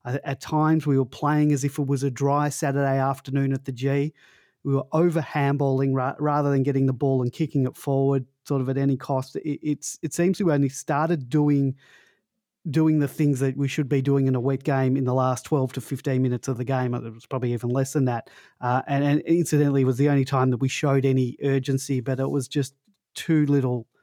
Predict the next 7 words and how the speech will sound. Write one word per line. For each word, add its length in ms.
um, 420
too 220
late. 420
And, 260
um, 320
uh, 40
our, 220